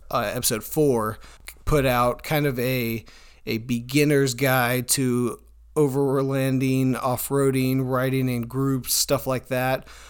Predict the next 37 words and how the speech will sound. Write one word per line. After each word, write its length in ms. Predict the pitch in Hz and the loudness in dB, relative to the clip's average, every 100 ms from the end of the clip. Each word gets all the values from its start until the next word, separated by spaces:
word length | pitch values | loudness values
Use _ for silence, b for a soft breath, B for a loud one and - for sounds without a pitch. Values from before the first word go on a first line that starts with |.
| - | -6
It's 140 | 131 | -4
a 40 | 139 | 2
really 260 | 202 196 | 6 6
good, 360 | 156 156 143 120 B - | 6 6 4 0 B -8
uh, 340 | 131 123 113 117 | -2 0 0 0
not 160 | 147 | 0
only, 420 | 147 151 143 131 - - | 2 2 0 -2 -6 -10
not 200 | 143 151 | -2 0
only 160 | 151 | 2
for 360 | 139 131 110 107 - | 0 -2 -2 -4 -10
beginners, 580 | 113 113 135 131 117 113 | -10 -6 -2 -2 -2 -4
but, 260 | 113 - 123 - - | -6 -8 -12 -20 -8
uh, 80 | 127 | -2
it's 240 | 117 123 | -2 -2
a 40 | 131 | 0
good 120 | 156 | 0
refresher 640 | 143 131 151 131 - 113 | 2 2 2 2 2 -2
for 220 | 107 123 | -2 -4
people 380 | 113 139 127 123 | -2 -4 -4 -4
who 140 | 110 123 | -4 -4
have 120 | 113 | -4
been, 180 | 120 123 131 | -6 -6 -2
been 180 | 143 | 0
in 120 | 139 127 | 0 0
it 60 | |
a 100 | 113 | -2
while. 380 | 113 113 104 98 | -2 -2 -2 -4
Just 320 | 131 170 160 | -6 -6 0
like 220 | 160 143 | 0 2
anything, 400 | 151 143 139 120 | 0 0 0 -2
we 160 | 127 139 | 0 0
get 160 | 135 - | 0 0
really, 400 | 139 143 143 139 | 0 2 2 4
really 240 | 143 139 | 4 2
comfortable 520 | 143 139 131 131 120 | 0 -4 -4 -4 -4
with 120 | 117 | -4
something, 520 | - 135 117 113 110 | -4 -6 -4 -4 -4